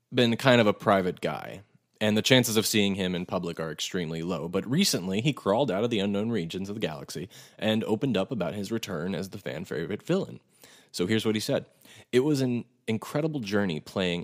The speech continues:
Anakin Skywalker. Of course, Anakin and Obi-Wan weren't on the greatest of terms last time we saw them. It will be interesting to see such an amazing director like Deborah Chow, what she has in store for us all. I'm excited to work with Ewan again. It feels so good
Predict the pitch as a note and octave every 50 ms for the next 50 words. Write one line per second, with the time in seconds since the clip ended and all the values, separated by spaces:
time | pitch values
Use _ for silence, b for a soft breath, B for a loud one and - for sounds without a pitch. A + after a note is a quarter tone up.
0 | - - F#2+ F2+ F2 E2+ - F2+ E2+ - - - C#2+ C#2+ D2 A#1 - - - -
1 | - - _ _ _ _ _ _ _ _ _ - F#2+ - - - - - - -
2 | - B B B B B - C#3 C#3+ C#3 C3+ - B2+ G#2+ F#2+ - - G#2+ A2+ G#2
3 | G2+ F#2+ F2+ F2+ E2+ E2 E2+ F#2 b b b b b b b - E3+ G3 G#3+ F#3
4 | C#3+ D3 D3 C#3 B2 A2 A#2+ B2 C3 C3+ B2+ - A#2+ - - E3 F3+ G#3 G3+ C3+
5 | - - F2+ E2 D2+ - - F#2 C#2 C2 C2+ - - - - G1+ - - - -
6 | - _ _ _ - - A#2+ C#3 C3+ A#2+ B2+ C#3 - - D3 D3 - D3+ C#3+ -
7 | D3 C#3 C3+ - A#2 - - A#2+ A#2 A2+ A2 - A2 G2+ - G2+ F#2 F2+ F2+ F2
8 | F#2 G#2+ C3+ D3 C#3+ C3+ A2 F#2+ E2+ - - F#2+ F2+ E2 D#2+ F2 - E2+ - G2
9 | B2+ D3 - - - E2 D2 D2+ D#2+ E2 - B B B B B B B B B
10 | - G2 G2 F#2 - - G#2+ F#2+ F2 D#2 - - F#2+ F#2+ - - G#2+ A2 G#2+ -
11 | - C2+ A1+ - - - G1+ - - - B B B B B - G#2+ G#2 G2+ -
12 | - A#2 A2+ A#2 A#2 B2 A2 A2+ G#2 - G#2 - - - A2+ G#2 G#2 G#2 G#2 G2
13 | G#2 G2+ G#2 G#2+ G#2+ G2 - - G#2 G2 - - - G2+ G2 F#2+ - - - A2
14 | A2+ A#2+ A#2 - G2+ G2+ G2 F#2+ F#2 b